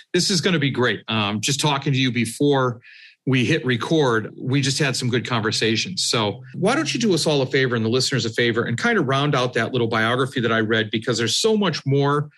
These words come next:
about you and you've got so much more going on. And I would definitely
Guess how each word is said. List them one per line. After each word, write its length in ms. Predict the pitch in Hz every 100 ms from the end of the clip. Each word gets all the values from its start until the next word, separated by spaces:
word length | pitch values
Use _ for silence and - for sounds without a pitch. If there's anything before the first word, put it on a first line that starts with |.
| _ _ -
about 380 | 117 131 131 131
you 60 |
and 60 | 123
you've 120 | 113
got 380 | 123 117 113 -
so 260 | - - 180
much 280 | 160 151
more 200 | 143 131
going 320 | 117 120 113 107
on. 440 | 104 131 185 190 _ - - -
And 120 | 135
I 120 | 120
would 220 | 120 113 117
definitely 840 | 165 220 185 120 101 98 110 120